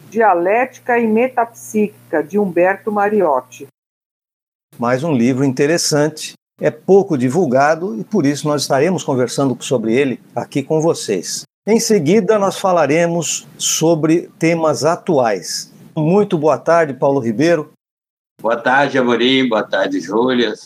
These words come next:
Speaker 3: Rosana. Boa tarde, ouvintes. Estamos juntos para mais essa jornada em torno da doutrina espírita, do programa Momento Espírita.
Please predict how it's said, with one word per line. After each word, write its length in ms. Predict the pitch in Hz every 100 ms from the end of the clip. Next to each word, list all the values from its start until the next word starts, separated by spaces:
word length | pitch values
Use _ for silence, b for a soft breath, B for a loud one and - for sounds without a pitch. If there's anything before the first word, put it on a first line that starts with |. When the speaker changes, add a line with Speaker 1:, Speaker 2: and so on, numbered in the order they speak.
| -
Speaker 3:
Rosana. 880 | 101 95 85 90 107 120 120 113 104
Boa 160 | 98
tarde, 320 | 98 107 113
ouvintes. 1040 | 107 92 - 120 131 - - 80 - - - _ _
Estamos 420 | - 104 113 104
juntos 480 | 101 123 123 123 104
para 320 | - 107 104
mais 320 | 98 110 113
essa 300 | 104 101 101
jornada 880 | 87 95 87 87 107 113 107 110 107 - _ _
em 180 | 107 127
torno 480 | - 113 117 113 107
da 160 | 101 101
doutrina 580 | 95 92 - 120 110
espírita, 840 | 98 - - 117 131 117 - 78 - - _
do 100 | 87
programa 720 | 82 107 98 95 107 110 101
Momento 520 | 98 92 90 98 92 107
Espírita. 880 | - - - 98 90 85 80 80